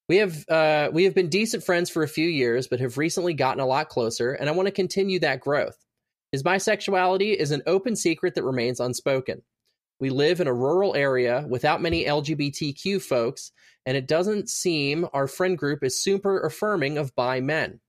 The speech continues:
I recently learned about the extra stigma, the extra bi stigma men can face,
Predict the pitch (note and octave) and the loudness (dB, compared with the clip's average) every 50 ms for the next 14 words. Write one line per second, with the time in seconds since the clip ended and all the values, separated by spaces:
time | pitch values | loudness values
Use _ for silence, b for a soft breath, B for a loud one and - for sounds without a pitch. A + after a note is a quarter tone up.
0 | _ _ _ _ _ _ _ _ _ _ _ _ - A#2+ A#2+ C#3+ D3+ C#3+ - D#3 | _ _ _ _ _ _ _ _ _ _ _ _ -4 -2 0 0 0 0 -2 -2
1 | C#3+ C#3+ C3+ B2 B2+ C3 C3+ C#3 C3+ C#3+ C#3+ D3 - - B2+ A#2 - C3+ C3+ C#3+ | -2 -2 -2 0 0 0 0 0 -2 -2 -2 -4 -4 -6 -4 -2 0 2 2 0
2 | - C3 - B2+ - C#3 D3+ D#3 - - D3+ C3 - - - - F3+ F#3 G3 E3+ | 0 -2 -2 -2 0 0 0 0 -2 -4 -4 -4 -4 -6 -4 -2 0 0 0 0
3 | C#3+ C3 B2+ B2 C3+ D#3 D#3 - _ _ _ _ _ _ _ _ _ _ _ _ | -2 -2 0 0 -2 -4 -6 -10 _ _ _ _ _ _ _ _ _ _ _ _
4 | _ _ C3+ D3+ D#3 D#3 D3 - E3+ D3 B2 D3 C#3+ C#3+ D3+ C#3+ - - D3 B2+ | _ _ 0 2 2 2 2 0 -2 0 2 2 2 2 2 0 0 0 0 0
5 | A#2+ A2 A#2 A2+ A2 A#2 C3 B2+ B2 B2+ B2+ B2+ B2 B2 - B2+ A#2 - - A#2 | 0 0 -2 -2 -2 -2 -4 -2 -2 -2 -2 -2 -2 -4 -4 -4 -4 -2 0 0
6 | A2 A2 C3 C#3+ - - | 2 2 0 -2 -6 -12